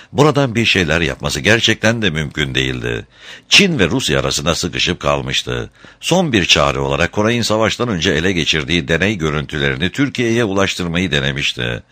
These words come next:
Görüntülerin hedefine ulaştığını biliyordu.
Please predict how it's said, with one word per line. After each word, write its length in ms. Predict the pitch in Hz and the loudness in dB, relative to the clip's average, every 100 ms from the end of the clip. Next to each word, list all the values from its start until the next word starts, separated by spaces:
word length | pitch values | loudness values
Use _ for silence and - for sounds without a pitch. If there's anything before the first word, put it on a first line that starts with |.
| _ - - - - | _ -20 -18 -16 0
Görüntülerin 600 | 127 165 147 139 160 131 | 4 4 2 0 0 2
hedefine 440 | 107 113 104 123 | 2 2 2 0
ulaştığını 600 | 110 82 78 - 80 85 | 2 2 2 0 0 0
biliyordu. 640 | 71 67 64 60 58 53 | -2 -2 -2 -2 -6 -8